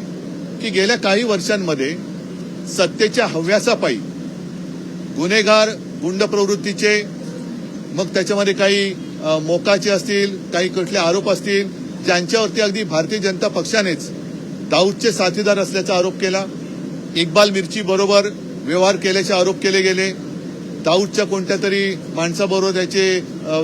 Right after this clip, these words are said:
धागेदोरे होते असे आरोप केले गेले, आमच्याकडे काही असणाऱ्या लोकांबरोबर सलीम कुत्त्याचा संबंध जोडला गेला. आणि त्यांच्याकडे म्हणजे ही यंत्रणा जी वापरली जाते ती एक तर तू भाजपात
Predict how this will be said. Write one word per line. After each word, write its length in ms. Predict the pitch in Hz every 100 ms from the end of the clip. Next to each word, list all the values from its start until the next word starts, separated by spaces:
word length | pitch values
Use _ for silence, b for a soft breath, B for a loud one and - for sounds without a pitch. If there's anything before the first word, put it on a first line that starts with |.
| 160
धागेदोरे 420 | 156 180 185 185
होते 220 | 190 185
असे 240 | 185 170 202
आरोप 300 | 180 185 170
केले 180 | 185 180
गेले, 300 | 180 185 190 - - - -
आमच्याकडे 520 | 151 160 220 208 202
काही 240 | 196 196 202
असणाऱ्या 380 | 170 196 196
लोकांबरोबर 600 | 196 185 196 190 196 196 196 - - -
सलीम 240 | 180 208
कुत्त्याचा 600 | 170 180 214 196 196 190
संबंध 380 | 185 185 185 185
जोडला 280 | 180 180 185
गेला. 340 | 180 185 190 175 - - - - -
आणि 380 | 160 214 233 233 - - -
त्यांच्याकडे 500 | 175 175 233 226 214
म्हणजे 200 | 214 233
ही 500 | - - - 226 190
यंत्रणा 360 | 175 196 226
जी 120 | 226 220
वापरली 440 | 185 170 202 214
जाते 400 | 202 160 160 180
ती 440 | - - - 214
एक 180 | 208 -
तर 80 | 226
तू 160 | 214 208
भाजपात 440 | 160 160 208